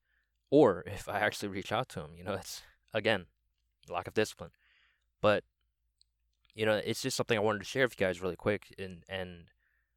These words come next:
hopefully something that, you know, I'm, I wasn't the only one that didn't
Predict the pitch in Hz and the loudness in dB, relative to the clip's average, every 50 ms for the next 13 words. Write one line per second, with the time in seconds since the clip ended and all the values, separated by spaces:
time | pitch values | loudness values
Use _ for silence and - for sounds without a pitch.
0 | _ _ _ _ _ - 131 143 - - 107 101 - - 110 98 113 101 98 95 | _ _ _ _ _ 2 2 2 4 2 -2 -2 0 -2 -4 -4 -4 -4 -2 -2
1 | 90 90 90 - _ _ _ _ _ _ _ _ _ _ _ - 113 104 101 92 | -2 -2 -4 -6 _ _ _ _ _ _ _ _ _ _ _ -6 -2 -2 0 0
2 | 95 101 104 - - 104 104 107 113 113 - - - 104 104 98 98 101 101 95 | 0 0 -2 0 2 4 6 6 4 4 2 -2 -6 -4 0 0 0 0 0 -2
3 | 90 90 104 113 107 90 87 80 - - 101 90 85 85 85 80 | -2 0 -2 -2 -2 -4 -8 -8 -4 -4 -4 -4 -6 -10 -16 -16